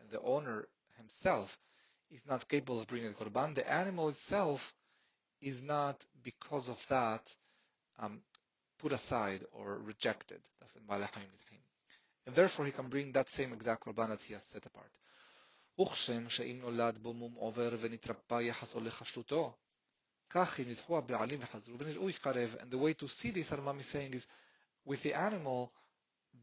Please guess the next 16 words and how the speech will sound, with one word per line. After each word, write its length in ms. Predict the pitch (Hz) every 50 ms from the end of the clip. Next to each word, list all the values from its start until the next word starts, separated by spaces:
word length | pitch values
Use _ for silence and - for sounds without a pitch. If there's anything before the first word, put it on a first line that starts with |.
| - _ _ -
that, 160 | - - - - _ - 135
that 180 | 135 127 117 113
the 120 | 131 120 -
owners 480 | - 151 185 202 190 160 139 127 - -
were 80 | 143 131
not 200 | 135 131 - -
fit 380 | - - - - 202 - - -
to 100 | - 143
bring 480 | 139 123 127 127 143 170 208 220 208 165
it, 340 | 151 147 151 - - - - - _ _ _ _ _ _ _ _ _ _ _ _ -
it's 180 | 139 135 - - -
as 260 | 156 165 165 156 -
if 220 | 156 147 - - - -
having 440 | 151 143 139 135 131 131 127 127 - _ _ _ _ _ _ _ _ _ -
a 60 | 127
blemish 680 | 120 123 135 147 185 202 170 123 107 - - - -